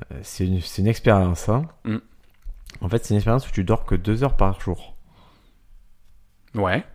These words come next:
Speaker 1: D'accord, toi, par exemple, toi, tu as un sommeil monophasique, c'est-à-dire que tu dors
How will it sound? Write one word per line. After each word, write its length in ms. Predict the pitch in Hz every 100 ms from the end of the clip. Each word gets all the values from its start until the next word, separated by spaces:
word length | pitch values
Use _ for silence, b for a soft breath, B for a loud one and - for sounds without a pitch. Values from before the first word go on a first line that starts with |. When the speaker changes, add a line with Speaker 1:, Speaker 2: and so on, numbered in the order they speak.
| -
Speaker 1:
D'accord, 180 | 98 113
toi, 340 | 113 107 90
par 120 | 95
exemple, 180 | 92 90
toi, 120 | 143
tu 120 | -
as 20 | 101
un 20 |
sommeil 320 | - 92 107
monophasique, 720 | 98 101 113 107 98 87 87
c'est-à-dire 380 | - 82 80 104
que 80 | -
tu 180 | - 82
dors 320 | 90 101 -